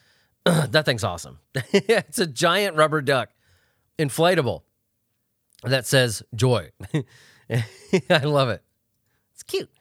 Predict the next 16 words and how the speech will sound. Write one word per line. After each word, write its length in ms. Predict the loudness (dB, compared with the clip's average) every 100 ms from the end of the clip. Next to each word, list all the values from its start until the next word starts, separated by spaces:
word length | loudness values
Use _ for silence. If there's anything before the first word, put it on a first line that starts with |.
| _ -20 -20 -20 _
There's 260 | -2 -2 0
a, 300 | 2 2 4
uh, 300 | 4 4 2
oh, 100 | 0
this 120 | -2
is 60 | -4
a 40 |
cool 180 | -2 -2
story. 360 | 0 0 0 0
Diner 440 | 0 2 2 2
leaves 600 | 2 0 0 -2 -6 -10 _ _ _ _ _
a 160 | -8 -6
ten 420 | -4 -2 -2 -2
thousand 560 | 2 4 4 2 -2 2
dollar 340 | 2 4 0
tip. 460 | -2 0 0 -2